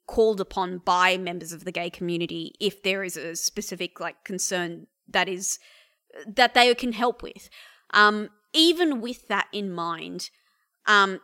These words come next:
people continue to have bad experiences with the police, and if there's still bad experiences happening within the police force, something, that's something that needs to be looked at in a very serious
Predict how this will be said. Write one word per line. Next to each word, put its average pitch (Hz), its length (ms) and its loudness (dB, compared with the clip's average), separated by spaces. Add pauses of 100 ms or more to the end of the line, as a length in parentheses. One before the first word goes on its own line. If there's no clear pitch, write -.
people 240 340 -4
continue 202 640 -4
to 175 460 -8 (460)
have 226 380 2
bad 170 200 0
experiences 175 640 -12
with 180 120 -12
the 170 80 -14
police, 170 460 -12 (320)
and 254 420 2 (360)
if 285 180 0
there's 262 200 2
still 320 260 -4
bad 262 200 2
experiences 262 520 -4
happening 247 360 -2
within 233 260 -2
the 302 60 -2
police 190 300 -8
force, 226 280 -6
something, 285 640 -4 (360)
that's 262 280 -2
something 349 320 0
that 370 100 -2
needs 311 200 0
to 262 60 -10
be 247 120 -2
looked 285 240 -6
at 202 180 4
in 254 80 0
a 247 60 0
very 247 200 0
serious 285 760 -4